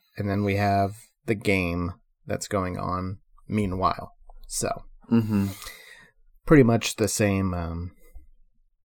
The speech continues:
Speaker 1: format. Um,
Speaker 2: Yeah, pretty much.
Speaker 1: this one, and I believe most of them have been like that, where there's kind of this Jigsaw story, but then there's a game going on at the same time.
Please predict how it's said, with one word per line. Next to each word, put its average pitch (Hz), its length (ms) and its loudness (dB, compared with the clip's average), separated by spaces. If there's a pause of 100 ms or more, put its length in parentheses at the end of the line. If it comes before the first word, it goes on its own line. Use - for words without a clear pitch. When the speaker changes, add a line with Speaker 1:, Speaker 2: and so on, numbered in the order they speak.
(280)
Speaker 1:
format. 92 480 -2 (760)
Um, 92 420 2
Speaker 2:
Yeah, 120 280 6
pretty 120 320 2
much. - 400 -6 (280)
Speaker 1:
this 110 320 2
one, 104 220 2
and 95 240 -2 (140)
I 98 80 -4
believe 98 600 -2 (1120)
most 160 340 8
of 135 80 8
them 101 160 4
have 95 200 -2
been 98 160 0
like - 220 -8
that, - 220 -12 (760)
where 101 140 0
there's 101 260 -2
kind 107 260 2
of 95 220 0
this - 420 -4
Jigsaw 117 420 4
story, 120 480 2
but 107 160 0
then 98 160 0
there's 92 200 -2
a 95 40 -6
game 92 300 -2
going 90 260 -2
on 90 180 -4
at - 100 -12
the - 60 -18
same 87 300 -6
time. - 300 -8